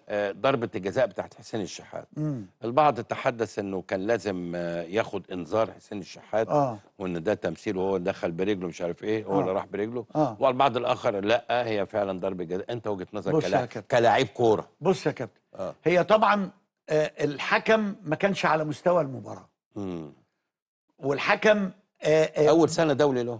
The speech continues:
Speaker 2: آه، ده
Speaker 1: مم.
Speaker 2: لسه من ست شهور كمان.
Speaker 1: آه، آه، آه.
Speaker 2: الحكم، آه، آه، آه، فرط في، مشى كور فيها عنف
Speaker 1: مم.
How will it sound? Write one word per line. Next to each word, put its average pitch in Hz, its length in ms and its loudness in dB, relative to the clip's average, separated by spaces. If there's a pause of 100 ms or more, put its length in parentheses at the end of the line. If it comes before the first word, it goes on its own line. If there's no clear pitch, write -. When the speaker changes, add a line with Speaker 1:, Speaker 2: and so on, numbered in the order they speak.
(120)
Speaker 2:
آه، 170 580 6
ده 117 160 2
Speaker 1:
مم. 196 60 4
Speaker 2:
لسه 202 200 2
من 165 260 0
ست 220 300 0
شهور 185 260 2
كمان. 135 200 -2
Speaker 1:
آه، 139 280 8
آه، 131 320 2
آه. 117 160 -4 (600)
Speaker 2:
الحكم، 220 680 4 (280)
آه، 170 400 6
آه، 165 680 6
آه، 165 60 -2 (400)
فرط 220 500 6
في، 180 320 4 (220)
مشى 202 380 4
كور 202 420 8 (480)
فيها 220 140 6
عنف 208 480 4 (220)
Speaker 1:
مم. 95 300 -6